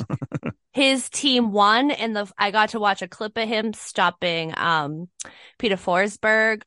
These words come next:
on a shootout. It was just pure beauty. So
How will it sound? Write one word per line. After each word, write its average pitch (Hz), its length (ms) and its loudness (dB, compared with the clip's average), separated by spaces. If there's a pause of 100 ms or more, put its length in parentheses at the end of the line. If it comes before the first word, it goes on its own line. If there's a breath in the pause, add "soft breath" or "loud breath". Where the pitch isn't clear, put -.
on 160 720 -4 (160)
a 160 160 0
shootout. 214 840 2
It 185 120 -6
was 185 180 -2
just - 560 -10 (800 soft breath)
pure 240 560 2
beauty. 156 640 -8
So 180 460 4